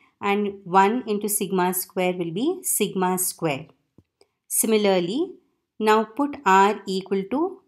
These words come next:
two. So you'll get mu two into two equal to,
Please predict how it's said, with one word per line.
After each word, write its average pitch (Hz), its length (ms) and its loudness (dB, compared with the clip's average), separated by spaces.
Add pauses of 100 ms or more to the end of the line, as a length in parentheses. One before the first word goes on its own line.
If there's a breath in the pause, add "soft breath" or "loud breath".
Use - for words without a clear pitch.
(160)
two. - 320 -2
So - 180 -4
you'll 202 140 0
get 214 320 -2
mu 190 480 2 (580)
two 277 420 2
into 214 520 0
two 233 360 -2
equal 180 460 -2 (100)
to, 320 340 -2